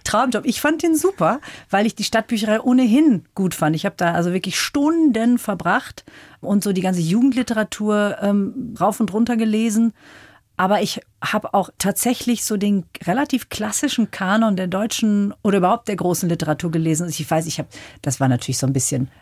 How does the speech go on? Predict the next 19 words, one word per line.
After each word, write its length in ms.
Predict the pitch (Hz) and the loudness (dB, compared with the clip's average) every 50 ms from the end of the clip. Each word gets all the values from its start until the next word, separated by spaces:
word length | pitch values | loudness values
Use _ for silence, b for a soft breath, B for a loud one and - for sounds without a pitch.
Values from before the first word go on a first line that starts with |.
| b - | b -6
affektiert. 640 | 160 - - - 131 - - - - 190 175 160 - | -4 -2 -2 -4 -4 -4 -6 -4 0 0 0 0 0
Irgendwie 200 | 196 165 165 170 | 0 0 2 2
mit 160 | 160 151 - | 2 0 0
vierzehn 340 | - - 175 - - 180 170 | -2 -6 -4 -4 -2 -2 0
meinte 220 | 160 151 156 156 | 0 0 0 -2
ich, 80 | 143 170 | -2 -4
müsste 200 | 175 156 - 175 | -4 -4 -2 -4
ich 60 | 147 | -4
jetzt 180 | 165 151 - - | -4 -4 -4 -4
Dostojewski 600 | 165 - - 175 156 170 220 208 - - - 208 | -4 -2 0 0 2 2 2 2 0 0 0 0
lesen 420 | 165 170 165 165 165 151 165 170 | 2 4 4 4 4 2 2 0
und 140 | 165 165 160 | 2 2 0
so, 220 | 143 - 160 147 B B B B B B | 2 2 0 -2 B B B B B B
was 360 | - 160 147 185 147 - - | -4 0 0 0 0 0 2
man 160 | 190 180 170 170 | 2 4 4 4
so 160 | 151 165 151 | 4 4 4
machte. 580 | 151 170 185 165 - - - - 220 226 - B B B B B B B B _ - - - _ - 339 | 4 4 2 0 -4 -8 -4 -2 0 0 0 B B B B B B B B _ -20 -20 -12 _ 0 2
Ähm, 320 | 202 185 185 190 190 190 160 - - | 2 4 4 4 4 2 0 0 0
ja, 280 | 170 151 135 131 139 | 2 2 2 2 0